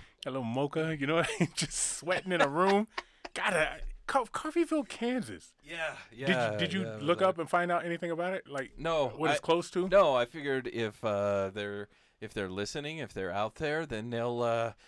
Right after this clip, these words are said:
Speaker 2: they'll inform us.
Speaker 1: Either that's a town
Speaker 2: That's my
Speaker 1: where
Speaker 2: arrogance.
Speaker 1: they have a lot of orgies. Because that, <laughs> that's just where my head goes. I just see,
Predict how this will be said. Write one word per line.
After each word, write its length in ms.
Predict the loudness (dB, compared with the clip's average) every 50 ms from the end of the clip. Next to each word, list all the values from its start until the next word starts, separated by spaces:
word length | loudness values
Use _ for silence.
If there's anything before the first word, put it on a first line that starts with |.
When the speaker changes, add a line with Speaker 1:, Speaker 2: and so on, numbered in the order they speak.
| -20 _ -6
Speaker 2:
they'll 240 | -2 -2 0 0 0
inform 460 | -2 -4 -6 -4 -2 -2 -2 -2 -4
us. 460 | -6 -6 -8 -12 -14 -16 -16 -18 -18 -8 -2
Speaker 1:
Either 280 | 0 0 2 2 0 0
that's 360 | 0 0 -2 -2 -2 -2 -6
a 80 | -8 -8
town 320 | -8 -6 -4 -2 0 0
Speaker 2:
That's 120 | 0 0
my 100 | 2 2
Speaker 1:
where 80 | 2 2
Speaker 2:
arrogance. 440 | 0 0 -2 -2 -4 -8 -10 -12 -14 -6
Speaker 1:
they 80 | -4 -2
have 200 | 0 0 0 0
a 20 | 2
lot 200 | 0 0 0 0
of 60 | -2
orgies. 480 | -4 -6 -6 -6 -10 -12 -14 -14 -16 _ _ _ _ _ -8
Because 140 | -4 -2 2
that, 160 | 4 4 2 2 -4
<laughs> 100 | -6 -4
that's 140 | -4 -2 -2
just 180 | -2 -4 -2
where 60 | -2 -2
my 80 | -2 0
head 180 | 0 -2 -4
goes. 180 | -4 -8 -6 -4
I 80 | -4 -4
just 160 | -4 -6 -8
see, 160 | -6 -8